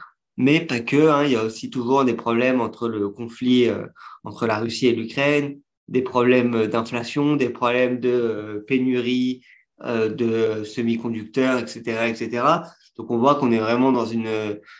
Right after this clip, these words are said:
situation aujourd'hui, euh, mondiale assez compliquée et on a des, euh, marchés qui ont du mal à, à renouer avec la, la croissance.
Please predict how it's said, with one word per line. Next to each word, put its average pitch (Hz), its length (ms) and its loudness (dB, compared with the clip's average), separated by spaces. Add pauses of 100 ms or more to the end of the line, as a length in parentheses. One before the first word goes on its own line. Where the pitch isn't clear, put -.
(120)
situation 139 920 0
aujourd'hui, 123 640 4
euh, 113 160 0
mondiale 120 680 -2
assez 117 320 -8
compliquée 151 720 -2 (260)
et 117 120 0
on 120 180 4
a 151 140 2
des, 135 240 2
euh, 110 120 0
marchés 117 460 0
qui - 80 -8
ont - 20 -6
du - 140 -14
mal 131 260 2
à, 110 320 -4
à 117 140 -4
renouer 120 420 -4
avec 120 340 -6
la, 107 220 -6
la 107 120 -8
croissance. 147 720 -6